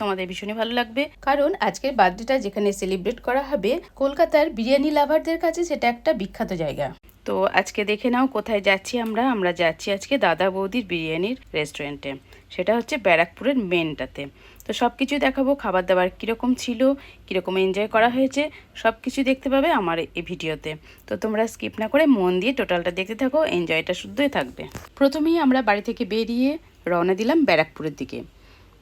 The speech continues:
ব্যারাকপুরে যাওয়ার পরে চলে আসলাম সেই দাদা বৌদির বিরিয়ানির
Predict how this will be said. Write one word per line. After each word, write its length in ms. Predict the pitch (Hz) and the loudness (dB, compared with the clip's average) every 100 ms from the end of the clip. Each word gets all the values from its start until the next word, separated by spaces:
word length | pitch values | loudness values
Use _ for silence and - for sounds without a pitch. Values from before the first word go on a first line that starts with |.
| _ | _
ব্যারাকপুরে 480 | 202 226 269 269 285 285 | 2 4 4 2 0 2
যাওয়ার 220 | 269 240 247 - | 2 0 0 2
পরে 220 | 220 254 285 | 4 4 2
চলে 180 | 214 196 196 | 0 0 0
আসলাম 280 | - 233 349 349 - _ - | 0 0 0 -2 -10 _ -6
সেই 180 | 254 254 208 | 0 2 4
দাদা 200 | 165 180 180 | 4 4 2
বৌদির 340 | 196 196 330 - - | 0 0 -2 -4 -10
বিরিয়ানির 440 | 160 175 165 220 | -4 -2 0 0